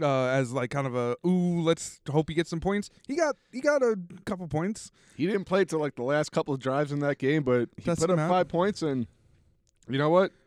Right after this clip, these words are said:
Speaker 2: Luckily, I didn't need him.
Speaker 1: Yeah, yeah. But, I mean, it's, it's not only that you put up one seventy, it's that Gooby didn't break a hundred this week, going ninety-two point oh five, w-, and that's a lot to do with Derrick Henry only getting seven points. Uh, Josh Allen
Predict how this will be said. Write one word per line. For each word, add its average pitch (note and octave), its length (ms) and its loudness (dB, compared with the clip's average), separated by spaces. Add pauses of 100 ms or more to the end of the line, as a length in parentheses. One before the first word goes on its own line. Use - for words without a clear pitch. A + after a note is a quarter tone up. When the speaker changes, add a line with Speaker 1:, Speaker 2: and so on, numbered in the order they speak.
(120)
Speaker 2:
Luckily, E3 340 2
I D#3+ 60 4
didn't D3+ 200 2
need C3 160 0
him. F#2 120 -8 (140)
Speaker 1:
Yeah, C#3 340 -2 (120)
yeah. C3+ 240 -2
But, G3+ 340 4 (100)
I F3 80 2
mean, E3 260 2
it's, D3+ 300 -6
it's - 280 -6
not F#3+ 200 2
only F3 200 2
that D#3 160 0
you D#3 80 -6
put D3 80 -2
up C#3 120 -2
one C3+ 160 -4
seventy, D3+ 420 -2
it's B2 100 -6
that C3+ 160 -4
Gooby C#3+ 340 -2
didn't C3+ 260 -4
break B2+ 200 -6
a G#2 60 -10
hundred E3 320 -2
this C3 180 -8
week, B2+ 200 -6
going C3 260 -4
ninety-two C3 640 -6 (320)
point F#3 280 0
oh C#3 140 -2
five, A#2+ 480 -2 (220)
w-, C3+ 180 -4
and C#3 100 0
that's C#3 260 -2
a C3 120 0
lot C#3 260 -2
to - 60 -20
do C3+ 140 -2
with B2+ 100 -2
Derrick C3+ 220 2
Henry D3 280 0
only C#3 180 0
getting A#2 200 -2
seven B2 340 -4
points. D#3+ 440 -4 (360)
Uh, B2+ 480 -2
Josh C#3 360 -2
Allen D3 400 -4